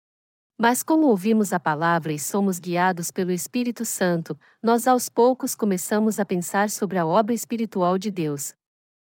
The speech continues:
Quando nós pensamos, "O que vai acontecer se eu viver assim? Qual o meu propósito de vida e pelo que eu devo viver?", nós começamos a entender que devemos viver pela justiça de Deus.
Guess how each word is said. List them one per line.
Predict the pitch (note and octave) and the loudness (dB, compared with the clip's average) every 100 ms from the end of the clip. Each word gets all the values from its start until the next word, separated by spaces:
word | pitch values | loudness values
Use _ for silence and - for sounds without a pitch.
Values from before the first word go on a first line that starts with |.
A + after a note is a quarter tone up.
| _ _ _ _ | _ _ _ _
Quando | E4+ F4 D#4+ | 2 4 4
nós | B3+ B3 - | 4 2 0
pensamos, | B3+ A3 - F#3 D#3+ D3 - _ _ - | -2 -2 -2 0 0 -4 -8 _ _ -10
"O | G#3+ | -2
que | F4+ | 0
vai | E4+ F4 | 2 0
acontecer | D#4+ C#4+ B3+ A3+ - A3 | 2 0 0 -4 2 0
se | G3+ A3 | 2 -2
eu | F#3+ | -2
viver | F#3 F#3+ F#3 | -2 -2 -2
assim? | F3+ - E3 C#3 C3+ _ _ _ _ _ _ _ _ _ | -4 -4 -4 -4 -8 _ _ _ _ _ _ _ _ _
Qual | A#3 C4+ | 2 4
o | |
meu | D#4 D#4 | 4 4
propósito | B3 G#3+ G#3+ G#3+ G3+ F#3 | 2 2 4 2 0 -6
de | D#3+ D#3+ | -4 -4
vida | D#3 A#3+ F#3 F3 | -2 -2 0 -2
e | |
pelo | E3+ F#3 E3+ | -2 -2 -2
que | E3 E3+ | -2 -4
eu | |
devo | D#3 G3+ F#3 | 0 0 0
viver?", | E3 D3+ F3 F3 E3+ _ - | -4 -2 -2 -2 -4 _ 0
nós | G#3+ A#3 | 2 2
começamos | - G#3+ F#3 - A3 G#3+ G3 | 2 0 0 0 2 2 2
a | |
entender | G3 F#3+ F#3 F3 G#3 | 0 2 0 2 0
que | G3+ F3+ | 0 -2
devemos | F3+ E3+ G3+ A3 | -2 0 0 0
viver | G3 F#3 F3+ G#3+ | 0 -2 0 0
pela | A#3 A3 A3 | 0 0 0
justiça | A#3 - A#3+ - B3+ | -2 -6 -8 -4 -2
de | A#3 | -2
Deus. | F#3 D#3 C#3+ C#3 | -2 -2 -4 -8